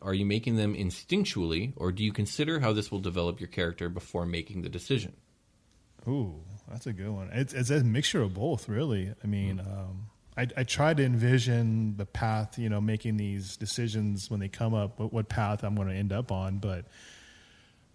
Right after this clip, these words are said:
Speaker 2: sometimes I don't have enough time to think about it. It's like I try to think about it, but things are happening. We don't know ahead of time what's gonna happen. It's not like, you know, Will give us cliff notes, like, "Okay, guys, here's what's gonna happen." It's like, no, it's, like, thrown at us, and it's like, "Oh, crap." <laughs> It's like, it's like, "Okay, I think Sebastian would just,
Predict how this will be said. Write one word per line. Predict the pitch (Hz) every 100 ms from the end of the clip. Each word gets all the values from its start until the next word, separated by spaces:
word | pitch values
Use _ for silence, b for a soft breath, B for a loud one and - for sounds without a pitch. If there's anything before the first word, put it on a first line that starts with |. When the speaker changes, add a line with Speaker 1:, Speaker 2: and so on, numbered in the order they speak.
| - _ -
Speaker 2:
sometimes | 151 190 143
I | 113
don't | 113
have | 117
enough | 113 -
time | 117 101
to |
think | 95 135 147
about | 98 85
it. | 90
It's | 135 -
like | 107 101
I |
try | - 127
to | 151
think | 135 117
about | 110 113 110
it, |
but | 110 107
things | 135 127
are |
happening. | 110 135 147 120
We | 123 135
don't | 139
know | 123 107
ahead | 95 131
of | 120
time | 101 95
what's | 95 -
gonna | 104 95
happen. | 95 95
It's | 107
not | 135 127
like, | 110 120
you |
know, | 107
Will | 110 113
give | 110 104
us | 101 -
cliff | - 143 123
notes, | 107 101
like, | 95
"Okay, | 123 151 117
guys, | 107 107
here's | 127 120
what's | 117
gonna | 120 113
happen." | 113 156 120
It's | 104
like, | 107 107
no, | 131 127
it's, | 113 113
like, | 101 -
thrown | 131 120
at | 113 139
us, | 113 104
and | 113
it's | 101
like, | 101 -
"Oh, | 107 87
crap." | - 90 95 98 -
<laughs> | B B
It's | - -
like, | 127 - - B B B
it's | -
like, | 113 139
"Okay, | 139 127 117 B B B
I | 117
think | 160 -
Sebastian | 131 117 131 - 135 123
would | 113
just, | 117 107